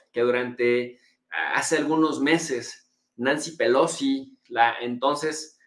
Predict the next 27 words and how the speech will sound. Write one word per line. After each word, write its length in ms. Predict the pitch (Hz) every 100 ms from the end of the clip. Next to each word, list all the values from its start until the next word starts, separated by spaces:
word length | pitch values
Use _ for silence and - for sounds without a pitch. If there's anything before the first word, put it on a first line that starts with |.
| -
presidenta 560 | 131 147 139 139 143
de 80 | 143
la 140 | 123 117
Cámara 500 | 131 139 139 123 - - _
de, 680 | _ 117 117 117 113 110 107 120
de 120 | 117
congresista, 600 | 120 120 117 - 156 135
la 100 | 120
Cámara 320 | 123 139 135
de, 240 | 120 110 -
de 180 | 117
Representantes 800 | 117 120 120 - 113 127 147 147
de 100 | 131
los 180 | 123 -
Estados 380 | - 131 143 135
Unidos, 340 | 131 131 147
la 100 | 120
Cámara 300 | 123 131 123
Baja, 400 | 123 135 - 160
en 100 | 110
México 340 | 117 123 - 120
le 100 | 110
decimos 380 | 107 127 131
diputados 560 | 123 120 - 139 131 139 - _ _ _ _ _ _ _ _ -
a 80 | 107
los 120 | 127
legisladores, 720 | 127 127 131 123 123 151